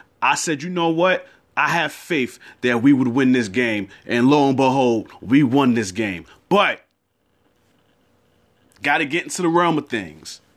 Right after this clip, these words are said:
Gotta talk about it. Gotta get to my shit. So let me digress. Let me dive in. Let me dive in like Michael Phelps. First half, I have to give credit where credit is due.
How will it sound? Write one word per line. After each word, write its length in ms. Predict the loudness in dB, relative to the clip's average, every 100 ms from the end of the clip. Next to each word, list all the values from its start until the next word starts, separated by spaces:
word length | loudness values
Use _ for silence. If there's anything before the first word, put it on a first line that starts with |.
| _ -4
Gotta 200 | -2 -2
talk 380 | -2 0 0 0
about 300 | -2 -2 -4
it. 120 | -14 _ _ -20 -20 -20 _ _ _ _ -4
Gotta 180 | -2 -2
get 300 | -4 -6 -8
to 100 | -4
my 160 | -2
shit. 520 | 0 0 0 0 -4 _ _ _ _ _ _ _ _ _ _ _ _ _ _ _
So 160 | -4 0
let 240 | 2 2
me 100 | -2
digress. 680 | 0 -2 -2 -6 -10 -12 -8
Let 100 | -6
me 100 | -6
dive 640 | -6 -2 2 2 0 -6
in. 360 | -6 -6 -8 -18 _ _ _
Let 140 | -6 -2
me 160 | -2
dive 400 | 0 2 2 0
in 100 | -4
like 160 | -4 -4
Michael 300 | -4 -6 -8
Phelps. 600 | -4 -2 -2 -4 -14 -18 _ _ _ _ _ _ _ _ _ _ _ _ _ _ _ _ _ _
First 380 | _ 2 2 2
half, 300 | 2 0 0
I 80 | -2
have 200 | -2 -4
to 60 | -8
give 200 | -10 -6
credit 320 | -2 0 0
where 80 | -2
credit 320 | 0 2 2
is 120 | 0
due. 320 | 2 0 -2